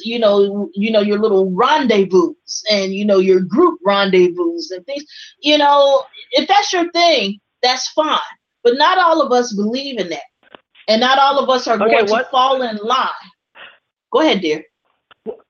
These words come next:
Speaker 2: once again, you're scaring me because I really didn't <laughs> know any of that stuff was going on. <laughs>
Speaker 1: Yeah, I mean, and see, and that's the thing. A lot of people don't know because a lot of people, when they listen to the show, they'll hear us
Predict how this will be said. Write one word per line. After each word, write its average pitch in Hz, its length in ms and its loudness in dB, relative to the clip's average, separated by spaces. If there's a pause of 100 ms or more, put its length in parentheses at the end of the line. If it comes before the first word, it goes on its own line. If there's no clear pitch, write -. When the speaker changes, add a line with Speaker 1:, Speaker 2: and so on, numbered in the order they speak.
(160)
Speaker 2:
once 220 260 0
again, 233 300 -6
you're 214 120 -10 (100)
scaring 175 400 -8
me 156 140 -14
because 196 320 -12
I 190 80 0
really 214 300 -8
didn't 233 280 -10
<laughs> - 220 -20
know 254 80 -8
any 220 260 -12
of 185 140 -18
that 175 180 -16 (160)
stuff 185 200 -10 (100)
was 185 80 -20 (100)
going 175 320 -12
on. 156 340 -16 (680)
<laughs> 240 120 -2 (480)
Speaker 1:
Yeah, 330 180 4 (100)
I 302 100 2
mean, 302 120 0
and 302 140 2
see, 359 180 0
and 302 100 2
that's 381 180 0
the - 100 -16
thing. 392 220 0
A 269 40 2
lot 311 320 2
of - 80 -10
people 330 300 0
don't 240 280 0
know 180 360 0 (160)
because 269 280 0
a 254 40 4
lot 262 220 2
of 370 100 -2
people, 339 260 0
when 269 140 0
they 240 120 2
listen 302 360 -2
to 302 120 -2
the 240 120 -2
show, 302 420 2
they'll 254 220 2
hear 339 320 0
us 208 160 0